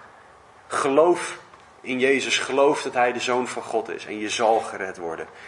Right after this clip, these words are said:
Je zal eeuwig leven hebben. Wat je nog meer krijgt op het moment dat je Jezus aanneemt, is wat Paulus in vers vijftien zegt. Hij zegt dat we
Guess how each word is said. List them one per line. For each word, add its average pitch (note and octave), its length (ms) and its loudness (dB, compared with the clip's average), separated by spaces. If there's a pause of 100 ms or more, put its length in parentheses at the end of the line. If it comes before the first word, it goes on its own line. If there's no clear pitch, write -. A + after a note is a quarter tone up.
(260)
Je A2+ 120 -12
zal G#2+ 340 2
eeuwig F#2+ 280 -2
leven G2 360 -8
hebben. - 200 -14 (2000)
Wat D3+ 160 2
je F3 80 -2
nog C#3 120 -2
meer E3 260 2
krijgt B2 320 0
op A#2+ 80 -6
het A2+ 120 -10
moment A#2 440 -2
dat A#2 180 -2
je B2+ 100 -8
Jezus C3+ 440 2
aanneemt, C#3+ 400 2
is C3 120 0
wat C3+ 140 -2
Paulus C3+ 300 2
in C3 100 -2
vers B2 180 -6
vijftien C3 460 0
zegt. F#2 340 -6 (420)
Hij C3 120 6
zegt - 360 -4 (220)
dat B2+ 180 -6
we B2 280 -2